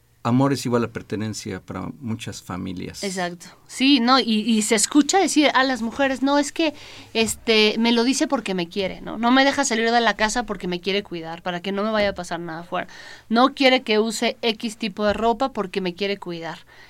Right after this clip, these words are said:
Speaker 2: Ahí hay una sensación de pertenencia en donde se crean falsas memorias, por decirlo de alguna manera, y la persona realmente entra en una situación totalmente fuera de la realidad que cree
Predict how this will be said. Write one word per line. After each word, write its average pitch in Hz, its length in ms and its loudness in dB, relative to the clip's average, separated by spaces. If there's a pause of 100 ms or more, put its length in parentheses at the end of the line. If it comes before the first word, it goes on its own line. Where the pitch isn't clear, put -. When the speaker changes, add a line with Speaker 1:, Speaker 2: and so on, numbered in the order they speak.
(140)
Speaker 2:
Ahí 269 340 8
hay 277 240 4
una 269 140 2
sensación 214 400 -4
de 233 100 -2
pertenencia 208 540 -4
en 226 80 -4
donde 196 220 -4
se - 120 -10
crean 285 320 0
falsas 285 400 -4
memorias, 202 360 -4
por - 120 -14
decirlo 208 260 -6
de 226 60 -4
alguna 196 320 -6
manera, 160 460 -6 (360)
y 233 100 0
la 220 160 4
persona 269 360 0
realmente 285 840 4
entra 247 380 0
en 220 240 -4
una 254 240 0
situación 233 580 -4
totalmente 247 520 -4
fuera 247 240 2
de 240 60 -4
la 220 100 -2
realidad 185 480 -2 (340)
que 208 220 2
cree 247 380 4